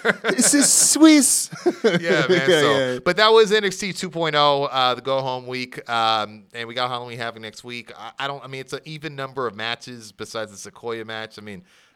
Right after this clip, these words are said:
Speaker 1: I guess that's five, but I'll be honest, like, I don't think it makes sense to do predictions. But hopefully, they put on a hell of a show. It's the first major event, uh, you know, since the two point oh, uh, relaunch, uh, happened. So, I mean, this might,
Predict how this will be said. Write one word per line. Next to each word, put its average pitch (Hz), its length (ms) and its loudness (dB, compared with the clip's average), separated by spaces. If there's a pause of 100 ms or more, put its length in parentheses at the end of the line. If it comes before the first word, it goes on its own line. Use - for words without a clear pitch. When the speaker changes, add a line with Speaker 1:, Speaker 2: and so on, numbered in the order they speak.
Speaker 1:
I 101 160 -14
guess 123 200 -8
that's - 260 -10 (120)
five, 117 540 2
but 104 280 -6
I'll 120 160 0
be 117 140 -10
honest, 107 340 -6
like, 107 120 -8
I 135 100 -4
don't 143 100 -10
think 123 140 -8
it 107 60 -18
makes 107 200 -12
sense 107 240 -16
to 104 100 -14
do 95 140 -14
predictions. 95 640 -16
But 92 240 -10 (340)
hopefully, 220 360 -4
they 220 60 -6
put 214 140 -2
on 208 140 0
a 202 40 0
hell 196 160 2
of 175 100 -12
a 170 40 -6
show. 175 360 -2
It's 165 100 -10
the 147 140 -10
first 156 520 -4
major 139 500 -6
event, 127 340 -6 (120)
uh, 117 420 -2 (100)
you 123 100 -14
know, 117 140 -6
since 120 400 -10
the 117 300 -14
two 131 180 -16
point 123 320 -12
oh, 113 400 -4 (440)
uh, 104 240 -4
relaunch, 113 720 -10
uh, 110 220 -6
happened. 113 440 -8
So, 107 340 -6
I 101 80 -6
mean, 101 240 -14
this 107 360 -14
might, 92 520 -16